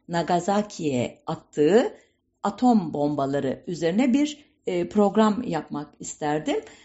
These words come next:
Ama yazın bu günlerinde ortada bir, e, sıcak savaş ya da nükleer tehdit, e, olmadığı halde, e, esas olarak da erkek, e, izleyicilerimin, e, ilgisini çekecek bir başlıkta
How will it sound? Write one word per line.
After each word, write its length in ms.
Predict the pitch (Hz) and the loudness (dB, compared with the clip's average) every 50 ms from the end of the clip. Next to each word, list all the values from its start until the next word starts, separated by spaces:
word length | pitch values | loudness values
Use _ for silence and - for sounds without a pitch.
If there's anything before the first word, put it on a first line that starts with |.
| _ _ | _ _
Ama 380 | - 254 247 247 247 240 - - _ _ - | 4 6 6 6 6 2 -2 -8 _ _ 4
yazın 460 | 226 233 226 196 220 220 214 208 180 | 4 6 6 6 4 2 2 4 4
bu 380 | 214 214 202 - - - - 180 170 | 4 4 4 2 -2 -8 -12 -12 -10
günlerinde 880 | 180 196 190 185 180 180 180 170 175 175 170 160 175 196 233 254 - - | -10 -8 -8 -6 -4 -4 -4 -4 -4 -4 -2 -2 0 0 0 -2 -2 0
ortada 520 | - 202 202 202 - 196 180 190 196 185 | 0 0 0 2 0 0 2 2 2 2
bir, 280 | 180 185 185 185 - - | 2 0 0 -2 -2 -2
e, 280 | - 170 165 147 147 | 0 2 2 2 2
sıcak 500 | 175 - - 185 165 190 180 180 175 - | 0 -2 -4 -4 0 0 0 0 0 -2
savaş 480 | - - 185 165 160 156 165 190 - - | -6 -4 -2 0 2 2 0 0 -2 -2
ya 100 | 170 151 | -2 0
da 100 | 175 180 | 0 0
nükleer 600 | 180 180 190 185 - - 190 190 202 208 202 202 | 0 0 -2 -2 0 2 4 6 6 6 4 2
tehdit, 520 | - 202 180 175 - - 175 165 - - _ _ _ _ _ _ _ _ - | -2 -6 -6 -6 -8 -8 -10 -10 -10 -14 _ _ _ _ _ _ _ _ -2
e, 320 | - 175 160 139 - - - | 2 4 4 4 2 -2 -2
olmadığı 760 | - 180 185 196 202 190 175 160 156 151 - 147 143 139 135 131 | 0 2 4 4 2 2 0 0 0 0 2 2 2 2 0 -2
halde, 720 | 135 - - 143 139 143 143 131 127 170 196 247 381 - - - - - _ _ | -4 -4 -4 -2 -2 -2 -2 0 2 2 4 2 2 0 -8 -18 -20 -20 _ _
e, 120 | - - 202 185 | 0 2 2 4
esas 560 | 175 165 120 - - - 208 - 247 240 220 226 | 4 2 2 2 2 2 2 4 2 2 2 2
olarak 520 | - 185 180 185 180 180 175 175 - - | 0 0 2 2 2 2 0 0 0 0
da 360 | 208 208 214 220 220 - - - | 2 4 4 4 2 -2 -4 -4
erkek, 580 | 180 180 190 185 - - 226 220 226 226 - - - - | -2 -2 -2 -2 0 2 2 2 0 -2 -10 -8 -4 -2
e, 240 | 175 170 160 156 | -2 0 0 -2
izleyicilerimin, 1200 | 147 - - - - 175 170 170 170 175 170 170 170 170 160 160 165 165 165 165 165 151 - - _ - | -2 -4 -2 -2 -2 -2 0 2 4 4 4 4 2 2 2 2 2 2 0 -2 -4 -4 -6 -8 _ -4
e, 140 | 156 151 139 | -2 -2 -2
ilgisini 680 | 135 - 104 90 - - 160 147 170 170 - 185 185 - | -2 -2 -4 -4 -4 -4 -6 -6 -6 -4 -4 -4 -4 -2
çekecek 520 | - 175 151 - 156 151 - 143 147 - | -2 -2 -2 0 0 0 0 0 0 0
bir 180 | 180 175 165 - | -2 -2 0 0
başlıkta 600 | - - - - - 165 - - - 262 349 - | -2 -2 -2 -4 -8 -10 -4 0 0 0 0 0